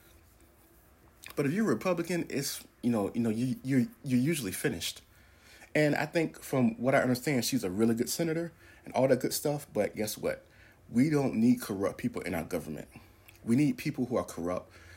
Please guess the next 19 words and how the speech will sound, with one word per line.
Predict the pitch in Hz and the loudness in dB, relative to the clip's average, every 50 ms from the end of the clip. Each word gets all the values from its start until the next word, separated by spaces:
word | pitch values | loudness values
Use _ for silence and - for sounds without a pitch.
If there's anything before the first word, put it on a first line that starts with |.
| - - - | -18 -10 -6
no | - 98 | -4 -2
matter | 95 92 82 73 | -2 -2 -2 -2
whether | - - - - 117 131 143 | -4 -4 -2 0 0 0 0
the, | 139 - - - - - - - 104 - - 107 113 | -2 -4 -6 -8 -20 -20 -16 -14 -14 -14 -10 -4 0
what, | 127 143 - - - - - - - - - - | 2 2 2 0 -4 -14 -20 -20 -20 -20 -20 -12
what | 120 107 120 127 131 - - - - - - - | -8 -4 -2 -2 -2 -4 -8 -12 -20 -18 -12 -6
they | - 120 117 113 | -2 0 0 2
are, | 110 107 107 104 101 104 104 107 - _ _ - - - - - _ _ - - - _ _ _ _ _ _ _ _ - - | 0 0 0 -2 -2 -4 -6 -10 -16 _ _ -20 -20 -20 -20 -20 _ _ -20 -20 -20 _ _ _ _ _ _ _ _ -8 -2
whether | 104 113 104 98 | 0 0 0 0
it's | - - - | -2 -4 -8
the | - - | -10 -10
president | - - 139 135 131 123 127 127 127 127 120 - | -6 0 2 2 2 2 2 2 2 0 0 -2
or | - 85 | -6 -6
whether | 82 85 78 - 73 - | -4 -4 -4 -4 -6 -8
it's | - 80 78 73 73 - - - | -6 -6 -4 -4 -4 -4 -6 -6
a | - - | -6 -6
senator | - - 131 127 131 123 127 - 135 123 123 123 117 - - - - - - - - - | -2 0 2 2 2 2 0 0 -2 -2 -2 -4 -6 -8 -14 -20 -20 -20 -20 -18 -10 -8
or | 87 85 | -6 -4
whether, | 85 92 92 80 82 - | -2 -2 -2 -2 -4 -6